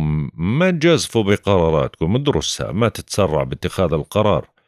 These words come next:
أما من ساعات الصباح وما بعد، هنا بتعيدوا تنظيم ميزانيتكم،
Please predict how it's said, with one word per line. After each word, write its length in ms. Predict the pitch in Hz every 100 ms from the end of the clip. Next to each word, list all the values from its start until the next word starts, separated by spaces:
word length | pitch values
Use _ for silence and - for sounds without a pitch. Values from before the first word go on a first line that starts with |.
| _ _ _ _ _
أما 280 | 139 185 190
من 140 | 180
ساعات 400 | 156 139 117 139
الصباح 560 | 127 - 110 92 110 -
وما 300 | 95 110 95
بعد، 420 | 80 53 104 - -
هنا 200 | 123 110
بتعيدوا 460 | 98 95 127 98
تنظيم 540 | 71 65 60 98 117 80
ميزانيتكم، 1000 | 69 62 65 67 95 139 - 143 139